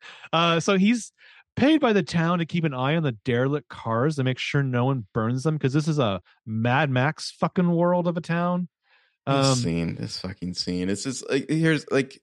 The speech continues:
Speaker 2: this is such a, like, a standard mystery scene. It's like girl detective and her buddy go to talk to somebody a little weird to get information. Like, there's literally a scene like that in the first Trouble book.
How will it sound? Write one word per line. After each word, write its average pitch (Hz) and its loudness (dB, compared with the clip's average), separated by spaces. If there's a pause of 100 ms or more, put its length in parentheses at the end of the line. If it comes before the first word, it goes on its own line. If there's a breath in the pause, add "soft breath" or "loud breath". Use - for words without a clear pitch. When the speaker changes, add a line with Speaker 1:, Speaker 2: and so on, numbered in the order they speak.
Speaker 2:
this 139 -4
is 160 -2
such 156 0
a, 170 2
like, 156 2
a 135 2
standard 113 0
mystery 101 0
scene. 107 -2
It's - -12
like 104 -4 (360)
girl 113 2
detective 110 0
and 101 0
her 101 0
buddy 98 2 (260)
go 101 4
to 107 2
talk 101 -2
to - -2
somebody 98 0
a 71 -2
little 95 0
weird 92 0
to 95 -4
get 90 -2
information. 87 -6
Like, 85 -6
there's 82 -8
literally 92 0
a 87 -2
scene 90 -6
like 85 -8
that 87 -2
in 73 -6
the - -10
first 90 -6
Trouble 87 -4
book. - -6